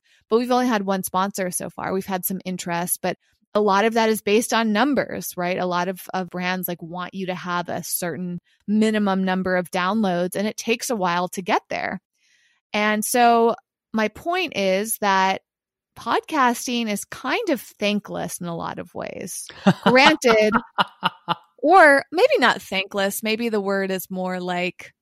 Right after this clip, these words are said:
Speaker 1: you don't see as much progress. Like, basically what we have is being able to see our downloads. So I look at our downloads every day.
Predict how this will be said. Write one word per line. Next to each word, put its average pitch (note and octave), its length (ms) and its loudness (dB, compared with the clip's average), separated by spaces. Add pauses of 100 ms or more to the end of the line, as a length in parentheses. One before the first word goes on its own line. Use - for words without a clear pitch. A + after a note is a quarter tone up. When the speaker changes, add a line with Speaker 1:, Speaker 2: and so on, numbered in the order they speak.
(520)
Speaker 1:
you C#4 160 0
don't C#4 180 2
see B3 340 2
as A3+ 140 4
much G#3+ 240 -2
progress. F3+ 720 0
Like, G3 120 -4
basically A3 680 2
what G3 300 -2
we G3 240 -4
have G3 340 0
is F#3 220 -6
being F#3+ 220 -4
able F#3+ 180 0
to G#3+ 80 0
see G#3 200 0
our A3+ 140 6
downloads. F3+ 720 -2
So - 120 -6
I F#3+ 120 -2
look G3+ 180 -2
at G3 80 0
our G3 100 2
downloads F#3 440 -4
every G3 240 0
day. F#3+ 440 -4